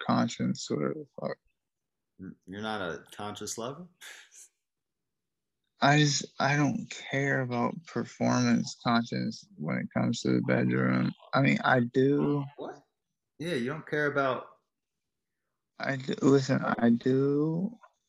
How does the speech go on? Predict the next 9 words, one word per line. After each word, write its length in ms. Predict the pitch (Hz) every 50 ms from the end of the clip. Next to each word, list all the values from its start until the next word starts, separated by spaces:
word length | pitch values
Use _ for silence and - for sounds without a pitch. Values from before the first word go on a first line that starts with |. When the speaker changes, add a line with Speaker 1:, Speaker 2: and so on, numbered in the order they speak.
| _ _ _ _ _
Speaker 1:
I 120 | - 123
do, 540 | 120 117 131 131 139 147 151 165 185 202 - - _ _ _ -
but 320 | 123 123 117 113 - - - - _ _ _ _ _ _ _ _ _ _ _ _ _ _ _ _ _ _ _ _ _ _ _ _ _ _ _ _
you, 280 | - 131 127 123 - - - - - - _ _
you, 260 | - 135 123 123 - - - - - - - - -
one-, 460 | - 131 127 135 151 170 170 165 - - -
once, 400 | - 135 135 139 151 156 143 - -
once 380 | 160 - 139 143 156 151 - -
you, 240 | 147 139 131 120 -